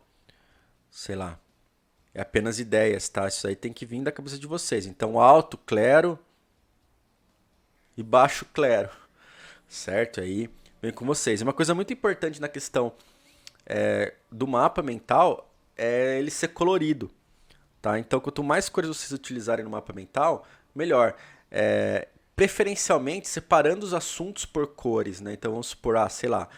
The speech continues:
classes sociais, eu vou querer que seja azul, certo? Tem uma falha ali, então não dá pra pintar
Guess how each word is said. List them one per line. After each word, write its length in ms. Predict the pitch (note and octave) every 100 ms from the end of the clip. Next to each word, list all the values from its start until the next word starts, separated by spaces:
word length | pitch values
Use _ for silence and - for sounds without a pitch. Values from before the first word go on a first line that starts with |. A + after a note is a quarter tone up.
| - - _ _
classes 280 | - A#2+ -
sociais, 840 | C3 - - A#2 F3+ C3+ - - - - -
eu 80 |
vou 100 | G#2+
querer 180 | B2 C3+
que 80 | -
seja 340 | - C3+ C#3
azul, 340 | D3+ A2 G2+ F#2 _
certo? 580 | - - A2 A#2 - - - - _
Tem 120 | G#2+
uma 160 | G2+ G#2
falha 420 | - - G2 G2
ali, 300 | G2 B2+ C3 _ _ _ _ _ _ -
então 220 | - G2
não 60 |
dá 100 | G2
pra 120 | G2+ G#2+
pintar 580 | A2 G#2 A2 G#2+ -